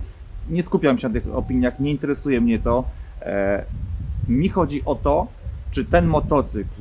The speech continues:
gdzieś na wyjściu z jakiegoś trójkowego zakrętu albo dwójkowego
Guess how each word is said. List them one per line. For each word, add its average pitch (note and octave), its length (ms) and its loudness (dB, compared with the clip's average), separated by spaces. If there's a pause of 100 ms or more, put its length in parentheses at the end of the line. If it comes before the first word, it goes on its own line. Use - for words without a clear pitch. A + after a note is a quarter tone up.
gdzieś B2 480 2
na B2 140 6
wyjściu B2 560 4
z F2 60 -2
jakiegoś A2+ 460 2 (180)
trójkowego C#3+ 720 4
zakrętu C3+ 680 4
albo G2 200 0
dwójkowego B2 800 2